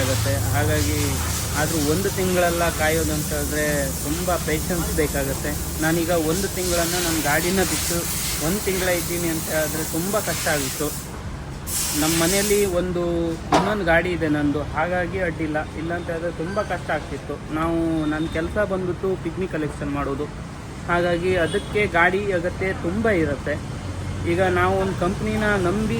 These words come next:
ಒಂದು ಗಾಡಿನ ತಗೊಂಡು ಅದನ್ನ ಓಡಿಸ್ತಾ ಇದ್ದೀವಿ ಅಂತ ಹೇಳಿದ್ರೆ ಆ ಗಾಡಿ ನಮ್ಗೆ ದೇವ್ರೇ ಆಗಿರುತ್ತೆ. ಪ್ರತಿಯೊಬ್ಬ ಹುಡುಗರಿಗೂ ಕೂಡ ಅವ್ರ ಗಾಡಿ ದೇವ್ರೆಯ. ಹಾಗಾಗಿ ಒಂದು ತಿಂಗಳೆಲ್ಲ ಕಾಯೋದು ಅಂತ ಹೇಳಿದ್ರೆ ತುಂಬ ಕಷ್ಟ. ಈ, ನಾನು ಈ ಗಾಡಿಯ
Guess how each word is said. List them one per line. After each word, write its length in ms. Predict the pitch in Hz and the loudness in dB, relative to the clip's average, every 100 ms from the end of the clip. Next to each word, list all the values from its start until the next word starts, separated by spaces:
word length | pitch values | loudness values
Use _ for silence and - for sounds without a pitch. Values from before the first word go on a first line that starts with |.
| 214 | 2
ಒಂದು 140 | 190 160 | 0 2
ಗಾಡಿನ 360 | 160 185 208 202 185 | 4 4 2 0 -2
ತಗೊಂಡು 380 | 185 185 190 185 190 - 156 | 0 0 0 0 0 -2 0
ಅದನ್ನ 260 | 160 190 180 160 | 0 0 0 2
ಓಡಿಸ್ತಾ 340 | 180 220 - 214 | 2 0 0 0
ಇದ್ದೀವಿ 220 | 190 185 165 | 2 0 0
ಅಂತ 120 | 160 165 | -2 -2
ಹೇಳಿದ್ರೆ 300 | 165 170 170 - 147 | -2 -2 -2 0 0
ಆ 20 | 151 | 2
ಗಾಡಿ 220 | 151 170 185 | 2 2 2
ನಮ್ಗೆ 180 | 175 160 139 | 2 2 6
ದೇವ್ರೇ 240 | 156 175 175 | 6 8 6
ಆಗಿರುತ್ತೆ. 420 | 156 151 147 - 160 - - - | 4 2 0 0 -2 -2 -8 -2
ಪ್ರತಿಯೊಬ್ಬ 540 | 165 - 220 208 196 180 | -2 4 4 4 2 4
ಹುಡುಗರಿಗೂ 420 | 196 214 226 220 - | 4 4 2 0 0
ಕೂಡ 100 | 202 202 180 | 2 4 2
ಅವ್ರ 100 | 170 165 | 2 2
ಗಾಡಿ 200 | 180 180 156 | 2 0 -2
ದೇವ್ರೆಯ. 340 | 180 185 170 170 - - - - - - - - - - - 185 | 0 2 2 0 -2 -6 -6 -6 -6 -6 -6 -6 -8 -6 -4 -2
ಹಾಗಾಗಿ 360 | 190 196 190 196 180 | 2 2 2 0 2
ಒಂದು 140 | 202 - | 0 -2
ತಿಂಗಳೆಲ್ಲ 380 | 202 196 196 190 185 | 0 0 2 0 2
ಕಾಯೋದು 280 | 180 196 185 | 0 2 0
ಅಂತ 100 | 180 180 | 0 -2
ಹೇಳಿದ್ರೆ 220 | 175 175 180 | -2 -2 0
ತುಂಬ 160 | 190 202 175 | 2 2 0
ಕಷ್ಟ. 180 | 156 175 180 - - - 180 | 0 0 0 -2 -6 -6 -4
ಈ, 20 | 190 - 139 | -4 -2 2
ನಾನು 240 | 180 214 233 214 190 | 4 4 2 2 0
ಈ 40 | 139 165 | 2 4
ಗಾಡಿಯ 400 | 180 196 220 | 4 4 2